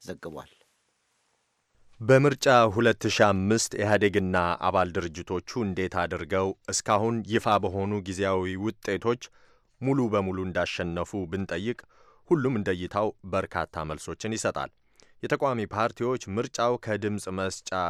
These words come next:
Speaker 2: ኮረጆዎችን ማጨቅ ጀምሮ ታዛቢዎችን ማባረርና የተቃዋሚዎችን ድምፅ አውጥቶ እስከ መጣል የደረሱ ማጭበርበሮች የተደረገበት ነው ይላሉ። ገዢው ፓርቲ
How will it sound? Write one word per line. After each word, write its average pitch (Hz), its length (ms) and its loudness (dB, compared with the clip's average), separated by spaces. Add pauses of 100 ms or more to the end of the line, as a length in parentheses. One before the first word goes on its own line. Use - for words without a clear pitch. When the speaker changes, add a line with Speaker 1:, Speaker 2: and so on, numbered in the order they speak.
(120)
Speaker 2:
ኮረጆዎችን 87 960 -6
ማጨቅ 87 500 -6
ጀምሮ 98 340 0 (540)
ታዛቢዎችን 85 880 -2
ማባረርና 85 800 -2 (600)
የተቃዋሚዎችን 107 1160 0 (140)
ድምፅ 104 280 0 (160)
አውጥቶ 104 500 -2
እስከ 104 280 -2
መጣል 92 300 0
የደረሱ 98 520 0
ማጭበርበሮች 98 760 0 (100)
የተደረገበት 82 920 -4
ነው 107 120 -2
ይላሉ። 113 280 4 (720)
ገዢው 120 240 -2
ፓርቲ 90 220 0